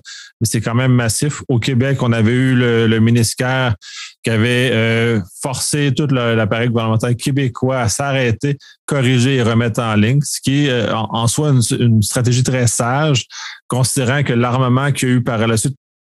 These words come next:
euh, lui a donné raison essentiellement, c'est-à-dire que on s'est soustrait de toutes ces, euh, ces manœuvres d'attaque-là. Donc, euh, ce, ce pari-là qu'il a pris, euh, lui a, lui a été payant cette fois-ci. Donc, euh, de, de prudence, lui a, ça a été très utile.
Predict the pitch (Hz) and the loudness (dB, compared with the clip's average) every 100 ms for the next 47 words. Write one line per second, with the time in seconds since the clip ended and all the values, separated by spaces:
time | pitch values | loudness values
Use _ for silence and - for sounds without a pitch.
0 | - 117 110 120 131 127 123 135 127 120 | -4 0 2 2 2 2 2 2 2 2
1 | 110 131 139 139 113 117 107 123 135 107 | 2 2 0 0 -2 0 0 0 -2 0
2 | 117 113 113 - - - - 113 - 131 | 0 -2 -4 -6 -14 -12 -4 -2 0 0
3 | 139 127 - 139 143 123 - 139 - 127 | 0 0 0 0 2 0 0 -2 -2 0
4 | 120 117 110 107 104 117 110 110 127 120 | 2 2 2 0 0 0 2 2 2 2
5 | 123 117 110 - 139 123 117 - - - | 0 -2 -2 0 0 2 0 -2 -10 -18
6 | - - 107 98 - 117 127 110 135 117 | -10 -4 0 0 -2 -2 -2 -2 0 2
7 | 131 127 139 139 123 113 117 120 151 - | 2 2 2 2 0 0 0 0 0 -4
8 | - - - 120 117 123 131 135 127 123 | -20 -16 -6 -2 0 2 2 2 2 2
9 | 127 120 151 123 120 117 131 131 104 - | 2 0 -2 -2 -2 0 0 -2 -4 -2
10 | 117 104 147 123 113 117 107 110 107 104 | 0 0 0 0 0 0 0 2 2 2
11 | 107 92 - 110 123 135 - 104 107 113 | 2 0 -2 0 0 0 0 2 2 2
12 | 107 - 104 107 104 123 110 - 117 101 | 0 -2 -4 -2 0 0 -2 0 2 2
13 | 95 139 | 0 0